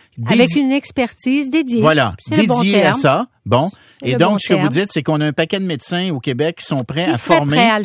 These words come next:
Speaker 2: Il y en a
Speaker 1: faire.
Speaker 2: une vingtaine, en fait, de groupes qui seraient prêts à fonctionner, mais ils n'ont pas le, le,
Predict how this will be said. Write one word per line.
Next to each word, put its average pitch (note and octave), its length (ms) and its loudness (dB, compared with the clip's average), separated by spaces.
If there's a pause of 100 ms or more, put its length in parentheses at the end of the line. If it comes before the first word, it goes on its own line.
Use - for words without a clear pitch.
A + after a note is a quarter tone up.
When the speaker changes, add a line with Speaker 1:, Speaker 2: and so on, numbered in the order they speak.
(140)
Speaker 2:
Il - 60 -2
y C#3 40 2
en D3 40 2
a - 40 2
Speaker 1:
faire. E3 100 0
Speaker 2:
une D#3+ 40 -4
vingtaine, F3 440 0
en C#3+ 100 0
fait, E3 180 -2
de C#3 100 0
groupes C3 360 0
qui - 100 -6
seraient D3 200 0
prêts E3+ 180 -2
à F3 60 0
fonctionner, D3+ 540 -2
mais D#3+ 140 0
ils D3 60 2
n'ont D3 160 0
pas F#3 180 2
le, C#3 260 2
le, A#2+ 100 -2